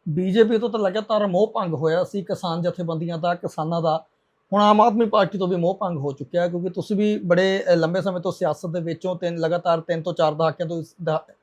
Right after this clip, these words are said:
ਇਹ ਸਿਆਸਤ ਕਰ ਰਹੇ ਹੋ। ਬੀਜੇਪੀ ਕਿਉਂ ਨਹੀਂ ਅਜੇ ਤੱਕ ਮਸਲੇ ਸੁਲਝਾਉਣ ਦੇ ਵਿੱਚ ਸਫਲ ਹੋ ਰਹੀ? ਮੈਨੂੰ ਲੱਗਦਾ ਕਿ ਇਹ ਤਾਂ ਹੁਣ ਬਹੁਤ ਵਧੀਆ ਸਮਾਂ ਹੈ, ਇੱਕ ਹੋਰ, ਅਹ, ਡੇਢ ਦੋ ਸਾਲ ਤੱਕ ਪੰਜਾਬ ਦੇ ਵਿੱਚ ਮੁੜ ਤੋਂ ਇਲੈਕਸ਼ਨ ਹੋ ਰਹੀ ਹੈ। ਕਿਸਾਨ ਸਾਡਾ ਭਾਈਚਾਰਾ ਜਿਹੜਾ ਹੁਣ ਆਮ ਆਦਮੀ ਪਾਰਟੀ ਤੋਂ ਵੀ ਉਹ, ਅਹ, ਨਿਰਾਸ਼ ਚੱਲ ਰਿਹਾ ਹੈ।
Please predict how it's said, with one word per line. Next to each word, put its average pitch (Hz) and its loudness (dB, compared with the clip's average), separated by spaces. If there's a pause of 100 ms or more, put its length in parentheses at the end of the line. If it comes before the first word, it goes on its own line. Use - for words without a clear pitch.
(320)
ਇਹ 170 0
ਸਿਆਸਤ 202 0
ਕਰ 165 0
ਰਹੇ 190 0
ਹੋ। 175 -6 (960)
ਬੀਜੇਪੀ 277 6
ਕਿਉਂ 247 6
ਨਹੀਂ 269 6
ਅਜੇ 254 4
ਤੱਕ 247 0
ਮਸਲੇ 226 0
ਸੁਲਝਾਉਣ 220 0
ਦੇ 170 0
ਵਿੱਚ 170 -4
ਸਫਲ 165 -4
ਹੋ 165 0
ਰਹੀ? 208 2
ਮੈਨੂੰ 208 4
ਲੱਗਦਾ 202 6
ਕਿ 269 2
ਇਹ 269 8
ਤਾਂ 269 4
ਹੁਣ 254 4
ਬਹੁਤ 214 4
ਵਧੀਆ 254 2
ਸਮਾਂ 196 0
ਹੈ, 220 6
ਇੱਕ 214 2
ਹੋਰ, 208 6
ਅਹ, 196 2
ਡੇਢ 196 0
ਦੋ 208 2
ਸਾਲ 190 0
ਤੱਕ 196 -6
ਪੰਜਾਬ 175 2
ਦੇ 190 -4
ਵਿੱਚ 190 -8
ਮੁੜ 180 -4
ਤੋਂ 214 0
ਇਲੈਕਸ਼ਨ 196 0
ਹੋ 175 -2
ਰਹੀ 202 0
ਹੈ। 185 2 (440)
ਕਿਸਾਨ 190 6
ਸਾਡਾ 226 2
ਭਾਈਚਾਰਾ 208 2
ਜਿਹੜਾ 214 0
ਹੁਣ 214 0
ਆਮ 196 0
ਆਦਮੀ 214 2
ਪਾਰਟੀ 202 -2
ਤੋਂ 196 0
ਵੀ 202 -2
ਉਹ, 214 4
ਅਹ, 190 2
ਨਿਰਾਸ਼ 175 2
ਚੱਲ 196 0
ਰਿਹਾ 190 0
ਹੈ। - -8